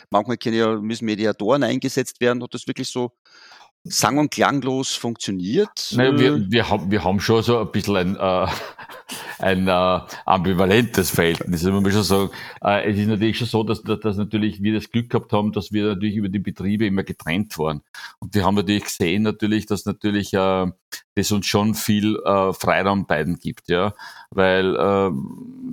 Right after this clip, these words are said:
Speaker 2: das ist halt schwierig, ja, wenn man jetzt in einem Unternehmen so mit zwei Generationen arbeitet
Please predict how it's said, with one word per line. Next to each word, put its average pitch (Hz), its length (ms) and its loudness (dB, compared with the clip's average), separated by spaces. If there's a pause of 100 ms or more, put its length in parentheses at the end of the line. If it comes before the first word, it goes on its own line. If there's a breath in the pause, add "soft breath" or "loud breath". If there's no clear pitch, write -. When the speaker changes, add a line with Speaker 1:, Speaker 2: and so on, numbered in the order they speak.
(100)
Speaker 2:
das 98 160 -2
ist 104 120 2
halt 113 140 2
schwierig, 98 480 0
ja, 95 300 4
wenn 98 120 4
man 98 300 4
jetzt 90 220 0
in 104 220 2
einem 101 140 2
Unternehmen 98 420 2
so 101 180 -2
mit 110 160 0
zwei 87 160 2
Generationen 101 560 2
arbeitet 90 520 2